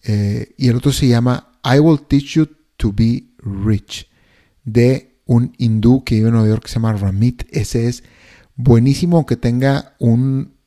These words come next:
un título muy, muy llamativo que a lo mejor muchos se quedan así como que, "Ay, I will teach you to be rich". No mames, pero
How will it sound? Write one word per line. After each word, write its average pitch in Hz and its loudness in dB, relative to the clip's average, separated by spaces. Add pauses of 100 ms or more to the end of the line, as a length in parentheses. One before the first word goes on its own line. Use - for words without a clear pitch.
(500)
un 131 0
título 175 2
muy, 135 2 (600)
muy 131 4
llamativo 170 2
que 147 4
a 123 2
lo 120 2
mejor 123 0
muchos 139 -2
se 135 -4
quedan 127 -4
así 120 -10
como 127 -10
que, - -14
"Ay, 120 -14
I 127 -8
will 139 -6
teach 127 -8
you 151 -6
to 117 -6
be 120 -2
rich". 113 -4
No 110 -6
mames, 107 -8
pero 104 -6